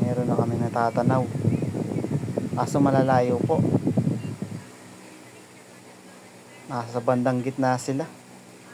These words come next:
Ayan, kabilaan po yung spot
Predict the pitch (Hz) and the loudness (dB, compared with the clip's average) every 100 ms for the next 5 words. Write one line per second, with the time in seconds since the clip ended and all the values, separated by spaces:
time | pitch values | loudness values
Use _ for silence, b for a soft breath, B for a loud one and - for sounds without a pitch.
0 | - - - - - - - - - 135 | -20 -20 -20 -20 -20 -20 -20 -20 -12 -10
1 | 135 131 123 135 139 143 143 143 143 139 | 0 2 4 6 6 6 2 2 2 0
2 | - | -2